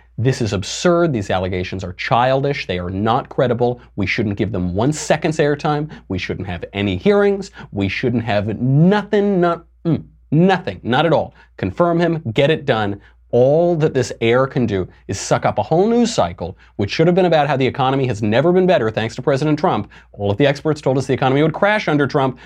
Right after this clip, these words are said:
It's never been better. Lowest joblessness, highest market highs. A-, and it's been sucked up by this stupid Kavanaugh insinuation nonsense. Get rid of it. Cocaine Mitch, give it to me. And,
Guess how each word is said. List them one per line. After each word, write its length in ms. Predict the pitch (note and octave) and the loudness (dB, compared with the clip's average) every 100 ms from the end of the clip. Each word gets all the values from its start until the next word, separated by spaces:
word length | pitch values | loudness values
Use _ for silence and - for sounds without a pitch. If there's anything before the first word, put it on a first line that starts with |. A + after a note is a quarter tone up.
| - | -10
It's 160 | F#2 G2 | -8 -4
never 360 | F#2+ G#2 D#3 | 0 2 4
been 180 | E3 E3 | 4 4
better. 260 | D3+ G2 F2+ | 2 2 0
Lowest 320 | G#2 C3+ - | 0 0 2
joblessness, 580 | D3 C#3 D3 C#3+ C#3 - - - | 2 2 0 -2 -4 -6 -18 -2
highest 540 | A2 C3 D#3 D#3 - - _ - | 0 2 0 -4 -12 -20 _ 0
market 460 | B2+ B2+ D3 C3+ | 2 2 0 -2
highs. 560 | - A2+ F#2+ E2+ F#2 - - - - _ - | 0 0 0 -2 -10 -14 -20 -20 -20 _ 0
A-, 200 | A2 G#2 | 0 0
and 160 | A2+ G2 | 0 -2
it's 80 | - | -2
been 160 | F#2+ | -6
sucked 400 | - - E3 - | -4 0 0 2
up 100 | C#3 | 0
by 100 | G#2+ | 0
this 160 | F2+ - | -4 -6
stupid 540 | - - F#3+ F#3 E3 | -8 -2 0 0 -2
Kavanaugh 420 | - A#2+ A#2+ A#2+ | 0 -2 0 0
insinuation 920 | A2 G2 - C#3+ C#3+ B2 A2 G2+ G2+ F#2+ | -2 -6 -4 -2 2 4 2 0 -2 -2
nonsense. 480 | F#2 F#2+ - E2+ - | -2 -4 -6 -12 -2
Get 220 | D3 D3 | 0 2
rid 160 | C3+ | 2
of 80 | F#2+ | 0
it. 100 | F2+ | -2
Cocaine 320 | D3+ C#3+ C#3+ | -2 0 2
Mitch, 200 | C3 B2 | 0 2
give 120 | C#3+ C#3 | 0 0
it 80 | |
to 100 | D3 | 2
me. 160 | D3 D3 | 0 0
And, 380 | A3+ A3+ G#3+ G3+ | 0 2 0 -2